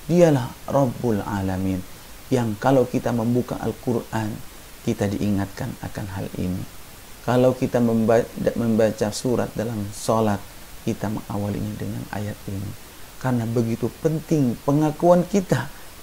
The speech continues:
akan rububiyah Allah Subhanahu wa Ta'ala terhadap alam ini. Siapa yang dianugerahkan untuk memuji Allah sebenar-benar pujian, merendahkan dirinya, mengagungkan Allah Subhanahu wa Ta'ala,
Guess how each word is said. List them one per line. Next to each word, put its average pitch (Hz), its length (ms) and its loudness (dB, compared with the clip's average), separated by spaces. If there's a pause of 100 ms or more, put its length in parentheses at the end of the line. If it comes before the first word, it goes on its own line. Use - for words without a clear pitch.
(200)
akan 110 480 0 (720)
rububiyah 139 880 8
Allah 113 320 2
Subhanahu 104 640 -2
wa 80 160 -2
Ta'ala 64 320 -2
terhadap 104 480 -6
alam 101 240 -6 (160)
ini. 98 240 -6 (800)
Siapa 110 480 4
yang 90 320 0
dianugerahkan 87 800 -2 (240)
untuk 127 400 2
memuji 147 400 2
Allah 135 400 0 (960)
sebenar-benar 151 800 2
pujian, 101 400 -2 (1200)
merendahkan 110 560 6
dirinya, 131 560 6
mengagungkan 120 720 4
Allah 123 240 4
Subhanahu 113 640 -2
wa 92 160 -2
Ta'ala, 95 400 -4